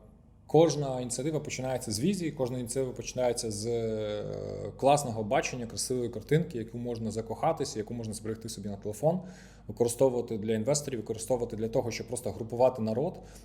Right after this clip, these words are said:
навколо чогось прекрасного. І ця генерація, яка за певних умовах може бути створена в секунди, вона, м, і, і, в принципі, досить масова.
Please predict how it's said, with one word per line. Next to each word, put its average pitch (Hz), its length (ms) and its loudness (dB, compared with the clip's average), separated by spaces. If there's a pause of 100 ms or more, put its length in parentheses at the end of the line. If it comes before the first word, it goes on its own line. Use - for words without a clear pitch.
навколо 139 420 4
чогось 113 300 -2
прекрасного. 95 800 -6
І 113 40 -6
ця 143 140 6
генерація, 127 640 4
яка 107 360 -2
за 113 140 2
певних 147 380 6
умовах 120 440 2
може 117 240 0
бути 101 440 -4 (340)
створена 117 560 8
в 95 80 -4
секунди, 156 580 2 (560)
вона, 143 600 4 (200)
м, 110 480 -4 (120)
і, - 40 -8 (420)
і, 110 40 0
в - 80 -6
принципі, 135 600 6 (360)
досить 113 340 0
масова. 101 580 4